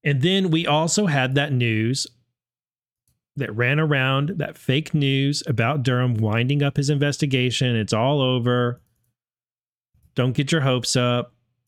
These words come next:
Durham's basically done. That I covered on Wednesday.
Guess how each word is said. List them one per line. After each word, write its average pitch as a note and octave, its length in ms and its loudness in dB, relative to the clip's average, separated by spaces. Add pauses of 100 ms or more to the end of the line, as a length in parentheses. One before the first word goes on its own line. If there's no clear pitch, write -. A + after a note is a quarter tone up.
(880)
Durham's B2+ 460 0
basically C#3+ 640 -2
done. B2 720 -2 (2750)
That A#2 100 0
I A#2 80 2
covered C3 320 0
on C#3 140 0
Wednesday. A#2 600 -2